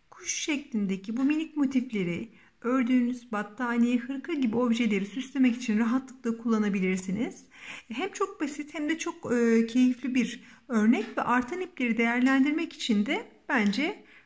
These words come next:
farklı bir, e, proje. Çok az iplik gitmekte. O yüzden gerçekten çok çok az kalmış iplerinizle bile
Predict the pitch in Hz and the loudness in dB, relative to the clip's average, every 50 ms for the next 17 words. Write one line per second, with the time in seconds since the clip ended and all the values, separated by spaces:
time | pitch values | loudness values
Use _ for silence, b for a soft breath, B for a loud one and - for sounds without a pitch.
0 | B _ _ 330 294 247 247 - - 220 226 269 311 339 339 - - - - _ | B _ _ -2 0 0 -2 -4 -4 -2 0 0 0 0 -2 -8 -12 -16 -14 _
1 | - 208 202 196 190 190 185 185 190 190 180 175 180 - - - 214 - _ _ | -6 -4 -2 -2 0 -2 -2 -4 -4 -6 -6 -6 -6 -6 -8 -10 -14 -18 _ _
2 | _ _ B B B B B B B B B B B B B B B B _ _ | _ _ B B B B B B B B B B B B B B B B _ _
3 | _ _ _ _ _ - - - - 427 - 403 339 302 294 - - 262 240 - | _ _ _ _ _ -14 -12 -8 -8 -4 -2 -2 -2 -2 -2 -4 -4 -6 -8 -4
4 | - 254 226 - - 240 240 233 226 233 - 294 - 311 311 302 294 - 330 330 | -4 -4 -4 -2 0 0 0 0 -2 -4 -4 -2 0 0 0 -2 0 -2 -2 -2
5 | 330 320 359 370 359 - 320 302 - 277 277 277 269 - - - - - 294 277 | -2 -2 -2 -2 -2 -4 -8 -6 -2 -2 -2 -2 -2 -6 -10 -12 -8 -8 -6 -4
6 | 254 254 254 254 - 277 254 247 240 233 - 262 - - 269 262 254 269 254 - | -2 -4 -4 -4 -2 0 2 2 2 0 -2 -6 -6 -2 0 2 2 2 2 0
7 | - 247 226 202 202 196 202 233 262 | 0 0 0 0 0 0 0 0 -2